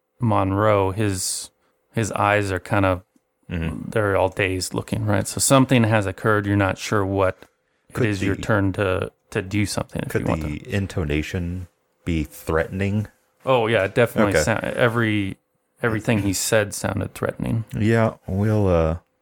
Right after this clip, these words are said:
Speaker 2: we'll figure, worst comes to worst, we'll just fire a round off from his gun after. <laughs> Uh,
Speaker 1: <laughs>
Speaker 2: so I will, what is it, penalty die for shooting multiple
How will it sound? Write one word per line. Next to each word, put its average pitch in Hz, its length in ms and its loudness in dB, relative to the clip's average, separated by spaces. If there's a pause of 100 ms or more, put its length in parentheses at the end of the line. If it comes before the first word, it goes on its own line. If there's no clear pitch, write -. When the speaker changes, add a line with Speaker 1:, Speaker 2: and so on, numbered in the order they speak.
(240)
Speaker 2:
we'll 98 120 -2
figure, 80 680 0
worst 101 220 -4
comes 90 160 -2
to 85 80 -2
worst, 82 260 0
we'll 85 80 -2
just 76 200 -4
fire 76 260 0
a 73 40 2
round 78 260 2
off 76 160 0
from 78 100 -8
his 73 160 -4
gun 85 240 2
after. 87 640 0 (260)
<laughs> - 300 -8
Uh, 85 320 2
Speaker 1:
<laughs> 127 80 2
Speaker 2:
so 101 220 4
I 107 260 2
will, 95 580 0 (380)
what 87 160 0
is 67 100 -4
it, 69 160 -4 (140)
penalty 95 320 -2
die 110 240 2
for - 160 -4
shooting 87 500 -2
multiple 80 640 -2